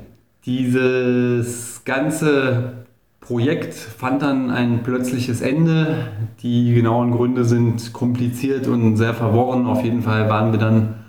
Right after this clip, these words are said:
von heute auf morgen nicht mehr auf Sendung und ich stand vor dem Nichts. Mein großes Projekt, mein Lebenstraum dahin und, äh, alles war plötzlich irgendwie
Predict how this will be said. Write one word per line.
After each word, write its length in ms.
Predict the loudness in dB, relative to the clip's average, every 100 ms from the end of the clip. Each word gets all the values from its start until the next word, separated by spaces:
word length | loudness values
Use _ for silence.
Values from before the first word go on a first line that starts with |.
| -20
von 240 | -6 -2 0
heute 240 | 2 2
auf 200 | 2 2
morgen 440 | 4 4 4 4
nicht 300 | 4 0 -2
mehr 240 | -2 0 0
auf 160 | 0
Sendung 540 | -2 0 2 2 0 -4 -12 -18 -20 _ _ -6
und 200 | -4 -2
ich 140 | -4
stand 340 | -2 0 0
vor 680 | -2 -2 0 2 0 -2 -6 -12 -4
dem 200 | 0 2
Nichts. 580 | 2 0 -6 -12 -12
Mein 600 | -2 0 2 2 0 -2 -6 -16 _ _
großes 420 | -6 -4 -4 -6
Projekt, 520 | -4 -2 -2 -2 -2
mein 240 | 0 0 0
Lebenstraum 880 | 0 -2 -4 -2 0 2 0 0
dahin 560 | 0 0 0 -2 -4 -8 -14 -20 _ _ _ _ _
und, 460 | -4 0 4 4 4
äh, 560 | 4 4 4 4 4 4 -2
alles 680 | -2 -2 -2 -4 -8 -14 -20 _
war 280 | -4 -2 -2
plötzlich 560 | -4 -2 -4 -4 -4
irgendwie 560 | 0 2 2 2 2